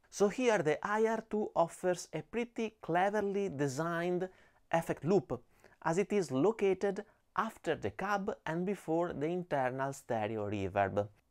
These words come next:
This approach allows us to hear the effects placed in the loop also with our headphone, and furthermore the stereo reverb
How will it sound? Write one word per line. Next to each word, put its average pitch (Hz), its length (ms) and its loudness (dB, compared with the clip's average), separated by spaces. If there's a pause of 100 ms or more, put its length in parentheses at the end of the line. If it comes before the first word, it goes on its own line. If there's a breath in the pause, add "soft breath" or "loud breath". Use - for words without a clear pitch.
This 233 320 -2
approach 143 480 2 (160)
allows 160 400 2
us 147 240 2
to 123 120 0
hear 165 580 2
the 113 180 -4
effects - 640 -6 (300)
placed 190 480 -2 (160)
in 123 160 -6
the 104 80 -4
loop 208 400 -2 (400 soft breath)
also 254 720 2 (120)
with 156 200 2
our 127 360 4 (220)
headphone, 123 480 -2 (520 soft breath)
and 202 440 2
furthermore 110 720 -6
the 120 60 -20
stereo 185 360 2
reverb 202 460 0